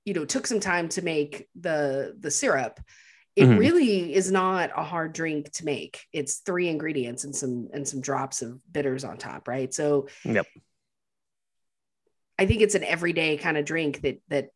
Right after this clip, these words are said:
Speaker 1: is really, feels quite, um, highbrow,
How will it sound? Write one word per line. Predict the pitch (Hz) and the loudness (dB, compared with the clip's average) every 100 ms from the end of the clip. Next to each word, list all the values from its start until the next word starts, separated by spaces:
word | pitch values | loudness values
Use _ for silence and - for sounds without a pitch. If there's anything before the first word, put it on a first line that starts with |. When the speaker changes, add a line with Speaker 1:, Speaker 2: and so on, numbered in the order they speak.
| - | -8
Speaker 1:
is | 156 143 160 165 | -8 -8 -14 -6
really, | 170 151 139 135 123 _ - | -4 0 0 -2 -6 _ -12
feels | - 208 175 - | 0 2 2 -4
quite, | - 160 139 - - - _ _ _ | -6 -2 -2 -4 -12 -16 _ _ _
um, | 196 196 196 196 196 196 _ _ _ _ _ - | -10 -6 -6 -4 -6 -10 _ _ _ _ _ -10
highbrow, | 269 269 240 214 156 135 139 | -6 -4 -2 -4 -4 -4 -6